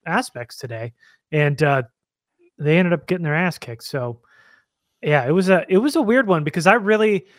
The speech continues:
I, I was, I was excited for Staley going. I mean, this is, I didn't think any of those fourth down calls were wrong, uh, last week. There was one where we kinda questioned before halftime. They should have maybe taken the points there, but, you know, for the most part, it was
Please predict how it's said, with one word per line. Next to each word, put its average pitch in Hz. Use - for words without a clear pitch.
I, 170
I 196
was, 254
I 190
was 320
excited 185
for 147
Staley 143
going. 143
I 151
mean, 185
this 208
is, 196
I 180
didn't 220
think 185
any 190
of 190
those 175
fourth 196
down 185
calls 175
were 151
wrong, 143
uh, 147
last 135
week. 143
There 165
was 151
one 175
where 185
we 175
kinda 175
questioned 180
before 170
halftime. 160
They 156
should 156
have 151
maybe 147
taken 156
the 147
points 151
there, 160
but, 156
you 220
know, 208
for -
the 196
most 208
part, 208
it 202
was 220